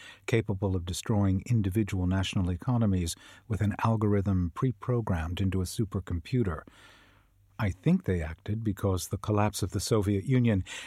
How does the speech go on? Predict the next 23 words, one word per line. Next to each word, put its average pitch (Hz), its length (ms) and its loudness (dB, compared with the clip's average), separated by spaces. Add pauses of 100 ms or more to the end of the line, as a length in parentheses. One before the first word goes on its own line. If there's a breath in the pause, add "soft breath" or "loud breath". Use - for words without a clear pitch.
(120 loud breath)
gave 127 240 4
them 117 160 4
a 110 40 4
unique 107 420 2
opportunity 98 880 0
to 101 160 -6
create 101 400 0
a 98 60 0
united 95 580 2
Europe 101 480 2 (260 loud breath)
through 110 200 0
a 110 60 2
peaceful 104 680 -2
political 98 560 -2
process. 123 640 -2 (560 soft breath)
The 107 80 -10
single 117 300 0
currency 113 580 0
was 95 160 -4
only 98 180 2
the 90 120 -2
first - 500 -4
step. - 400 -4